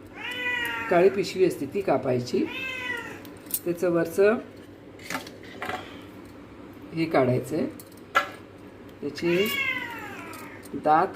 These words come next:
काढायचे, डोळे काढायचे आणि बाकी सगळं, बाकी सगळं असं कापून घ्यायचं आहे. बघा, हे पूर्ण कापून घेते. हं? तर आज आपण काजळ्या करूया.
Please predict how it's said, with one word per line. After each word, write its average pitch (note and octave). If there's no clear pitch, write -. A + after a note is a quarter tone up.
काढायचे, C#3+
डोळे E3+
काढायचे B2+
आणि E3
बाकी E3+
सगळं, G#3+
बाकी E3+
सगळं G#3
असं F#3
कापून E3
घ्यायचं B2+
आहे. B2+
बघा, B2
हे E3+
पूर्ण F3+
कापून D#3
घेते. B2+
हं? A#3+
तर D3+
आज D3
आपण F3+
काजळ्या C#3
करूया. A#2